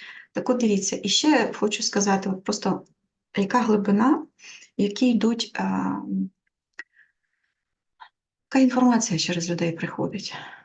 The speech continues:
Хтось пише книжки, там, думає, що там, «О, мені там прийшло». Ви подивіться, які навколо люди ось. Подивіться, це все ми, українці. Це жінки українські. Так от, ще одна Наталочка.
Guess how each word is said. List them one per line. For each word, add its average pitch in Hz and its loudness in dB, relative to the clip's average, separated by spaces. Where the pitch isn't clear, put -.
Хтось 233 -2
пише 247 2
книжки, 254 0
там, 190 4
думає, 202 2
що - -2
там, 190 2
«О, 427 6
мені 320 8
там 262 4
прийшло». 214 2
Ви 214 0
подивіться, 269 4
які 208 2
навколо 220 4
люди 202 0
ось. - -6
Подивіться, 226 -4
це - -10
все 226 -4
ми, 226 0
українці. 190 -6
Це - -6
жінки 190 -2
українські. - -8
Так - -2
от, 262 4
ще 262 4
одна 175 0
Наталочка. 170 -4